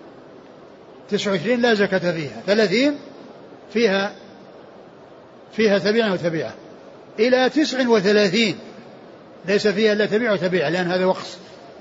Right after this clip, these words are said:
لا زكاة فيه الذي بينهم، وإنما فيه كله تبيع وتبيعة. اللي عنده ثلاثين واللي عنده تسعة وثلاثين كلهم سواء. فإذا بلغت أربعين فإنها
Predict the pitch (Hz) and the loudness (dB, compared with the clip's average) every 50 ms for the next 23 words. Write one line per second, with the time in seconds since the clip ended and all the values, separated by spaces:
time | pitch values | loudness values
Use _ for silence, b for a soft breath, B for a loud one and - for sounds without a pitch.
0 | - - - - - - - 196 202 190 175 190 - 196 185 - 180 131 160 175 | -20 -20 -20 -20 -20 -6 -2 0 0 0 0 0 -2 -2 -2 -2 -4 -6 -4 -6
1 | 139 - - - - - - - - - - - - 170 180 170 170 160 156 175 | -6 -6 -12 -20 -20 -20 -20 -20 -20 -20 -20 -16 -10 -6 -4 -2 -2 0 0 0
2 | 175 175 170 143 131 123 127 151 170 185 180 185 180 175 180 202 208 196 - 247 | 0 0 -2 -4 -8 -8 -8 -6 -4 -4 -4 -4 -4 -2 0 0 0 2 2 0
3 | 247 220 226 233 220 - - - - - - - 196 196 240 240 226 208 190 - | 2 2 2 0 -2 -4 -10 -20 -20 -18 -8 -6 -4 -2 0 0 0 -2 -2 -2
4 | 147 175 165 170 143 104 95 - - - - - - - - - - - 202 208 | -2 -4 -4 -4 -4 -6 -10 -14 -18 -20 -20 -20 -20 -20 -20 -12 -8 -4 -2 0
5 | 214 190 180 214 202 202 175 196 208 208 196 147 190 247 262 269 269 277 - - | 2 2 2 0 0 0 0 2 2 2 0 0 0 0 0 0 0 -2 -6 -16
6 | - - - - - 190 214 214 214 196 202 220 208 202 - - 196 202 214 202 | -20 -20 -14 -6 -2 0 2 2 2 2 0 0 0 -2 -2 0 0 2 2 2
7 | 202 262 247 - 233 220 196 185 170 - 170 160 147 117 - - - - - - | 2 0 0 0 2 2 2 0 0 0 -2 -2 -2 -4 -8 -12 -18 -20 -20 -20
8 | - - - - - - - - - - - - - - - 190 196 208 202 196 | -20 -20 -20 -20 -20 -20 -20 -20 -20 -20 -20 -20 -12 -6 -2 2 4 4 4 4
9 | 190 185 190 208 202 254 294 302 254 247 - 247 247 226 208 220 202 202 196 202 | 4 2 0 2 2 4 4 4 4 2 0 0 0 2 4 4 4 4 4 2
10 | 214 226 - - - - - - - - - - - - - - - - - - | -2 -4 -10 -14 -20 -20 -20 -20 -20 -20 -20 -20 -20 -20 -20 -20 -20 -20 -20 -20
11 | - - - - - - 175 190 202 196 185 175 196 208 214 | -20 -20 -20 -14 -6 -2 0 0 0 0 0 0 0 -2 -2